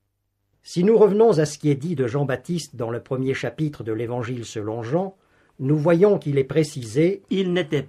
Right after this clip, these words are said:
Speaker 2: pas la lumière, mais il parut pour rendre témoignage à la lumière.
Speaker 1: Verset huit. Vous avez peut-être déjà remarqué dans certains procès des témoins qui aiment à se faire valoir.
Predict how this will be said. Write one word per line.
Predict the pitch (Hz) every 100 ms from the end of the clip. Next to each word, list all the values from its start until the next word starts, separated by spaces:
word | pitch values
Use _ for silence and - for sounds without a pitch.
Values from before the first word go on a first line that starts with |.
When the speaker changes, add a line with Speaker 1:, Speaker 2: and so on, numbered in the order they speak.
| -
Speaker 2:
pas | 226 190
la | 156
lumière, | 165 185 220 247 247 - _ _ _
mais | 151 180
il | 151 160 143
parut | - 277 165 170 190 _ _ -
pour | 180 139
rendre | 196 214 160
témoignage | 151 285 240 180 160 147 113 101 -
à | 143
la | 139
lumière. | 135 131 117 - _
Speaker 1:
Verset | 113 104 117
huit. | 107 101 _ _ _ _ _ _ _ _ _ _ _ _ _ _ _ _ _ -
Vous | 127 156
avez | 190 220
peut-être | 165 196 190 139
déjà | 143 156 143
remarqué | 131 123 - 180 147
dans | 123
certains | 113 127 - 117 110
procès | - 135 - - 185 185 _ _ _ _
des | 117 143 151
témoins | 165 160 170 202 196
qui | 135 147
aiment | 170 160
à | 143
se | 123 139
faire | - 156 107
valoir. | 107 139 135 123 113 98 95 - -